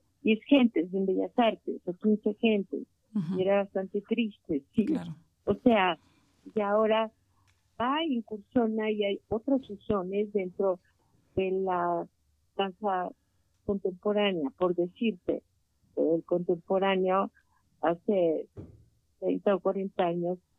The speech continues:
Speaker 1: no sabía lo que era un giro, ¿sí? No podía girar.
Speaker 2: ¿Qué tal?
Speaker 1: No podía tener más que movimientos más estáticos, más intelectuales. Ahorita obviamente que ha cambiado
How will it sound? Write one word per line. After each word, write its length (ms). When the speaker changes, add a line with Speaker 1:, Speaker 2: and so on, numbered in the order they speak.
Speaker 1:
no 220
sabía 360
lo 120
que 140
era 120
un 100
giro, 400
¿sí? 340
No 220
podía 360
girar. 400
Speaker 2:
¿Qué 120
tal? 260
Speaker 1:
No 80
podía 460
tener 340
más 220
que 80
movimientos 680
más 200
estáticos, 760
más 380
intelectuales. 800
Ahorita 500
obviamente 680
que 100
ha 40
cambiado 500